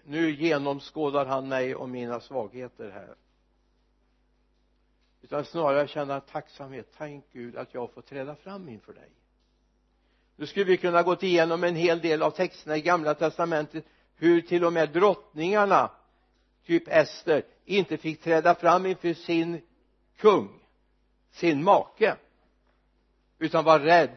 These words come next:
Om inte han var, hade kallat på henne, så hade hon inte rätt att träda fram. Vi vet ju det här med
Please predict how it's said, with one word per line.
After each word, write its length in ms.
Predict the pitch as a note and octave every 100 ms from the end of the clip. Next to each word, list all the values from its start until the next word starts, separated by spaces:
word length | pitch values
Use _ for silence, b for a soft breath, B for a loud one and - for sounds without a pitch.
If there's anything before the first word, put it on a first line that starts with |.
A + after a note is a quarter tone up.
| -
Om 160 | D#3 F3
inte 180 | E3+
han 180 | D#3 E3+
var, 160 | D#3+ D3+ -
hade 180 | E3 D#3+
kallat 500 | - G3+ F#3 F#3 F#3+
på 120 | G3
henne, 300 | F3 F3 F#3 E3+ _ _
så 140 | - E3+
hade 160 | D#3+
hon 80 | E3
inte 220 | D3 D3+
rätt 540 | C#3 F#2 _ _ _ _ _ -
att 160 | C3+ -
träda 300 | C#3 C3+ B2+
fram. 320 | C#3 A#2+ B2 _ _ _
Vi 120 | D3+
vet 260 | C#3+ D3+ C3+
ju 80 | D3+
det 80 | C3+
här 160 | C3+
med 180 | C3+